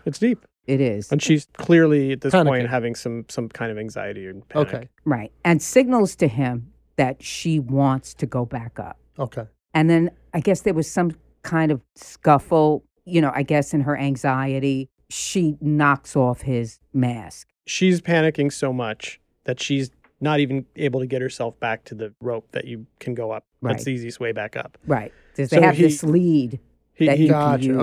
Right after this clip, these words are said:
Speaker 3: Okay. Right,
Speaker 1: right.
Speaker 3: right.
Speaker 1: So he goes over to her to try and help her to get her to the rope.
Speaker 3: Right.
Speaker 1: And she's freaking out and hits his mask and regulator.
Speaker 3: Wait, his mask and his
Speaker 1: Yes.
Speaker 3: regulator?
Speaker 1: So
Speaker 2: Yes.
Speaker 1: everything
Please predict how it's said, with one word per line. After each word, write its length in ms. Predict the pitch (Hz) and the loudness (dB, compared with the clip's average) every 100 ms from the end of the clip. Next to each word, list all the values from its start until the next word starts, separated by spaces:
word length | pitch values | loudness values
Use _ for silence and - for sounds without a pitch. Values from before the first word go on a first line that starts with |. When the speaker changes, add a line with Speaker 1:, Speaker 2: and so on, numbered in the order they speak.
| 117 | -2
Speaker 3:
Okay. 100 | 117 | -6
Right, 120 | 127 113 | -6 -6
Speaker 1:
right. 100 | 101 | -6
Speaker 3:
right. 80 | - | -4
Speaker 1:
So 100 | 147 | 0
he 140 | 156 | 2
goes 340 | 143 180 180 | 4 6 8
over 180 | 170 170 | 6 6
to 100 | 147 | 4
her 320 | 131 123 120 - | 0 -2 -6 -6
to 80 | - | -8
try 200 | - 143 | -2 0
and 100 | 131 | 0
help 220 | 131 127 | -2 -4
her 280 | 120 110 113 _ _ | -4 -6 -8 _ _
to 140 | - 147 | -2 0
get 160 | 143 | 2
her 60 | 139 | -2
to 120 | 123 | -4
the 100 | 127 | -8
rope. 280 | 120 117 107 | -4 -4 -2
Speaker 3:
Right. 240 | 147 123 120 _ _ _ - | -2 -2 -6 _ _ _ -4
Speaker 1:
And 320 | 139 135 131 | -2 0 -2
she's 240 | - 147 127 _ | -2 -2 -4 _
freaking 320 | 175 151 147 | 0 2 2
out 280 | 120 120 - - | 2 -2 -4 -6
and 540 | 160 143 135 131 123 - - | -2 0 0 -2 -6 -12 -10
hits 320 | - 170 - | 2 2 2
his 380 | 151 131 - - | 0 0 -6 -10
mask 580 | 131 131 127 123 - - _ _ 131 | -4 -2 -2 -4 -8 -16 _ _ -8
and 440 | 123 120 117 127 _ | -6 -6 -8 -12 _
regulator. 600 | 127 131 127 110 101 101 _ | -4 -2 -2 -4 -6 -10 _
Speaker 3:
Wait, 180 | 175 143 | 4 4
his 220 | - 120 | 0 2
mask 320 | 160 165 - - | 4 4 2 -2
and 240 | 160 190 | 2 4
his 160 | 185 180 | 4 4
Speaker 1:
Yes. 80 | 139 | 4
Speaker 3:
regulator? 460 | 113 117 110 - - - | 2 -2 -6 -10 -16 -6
Speaker 1:
So 160 | - | 2
Speaker 2:
Yes. 260 | 139 120 - | 2 2 0
Speaker 1:
everything 540 | 165 180 180 165 151 | 4 4 4 2 2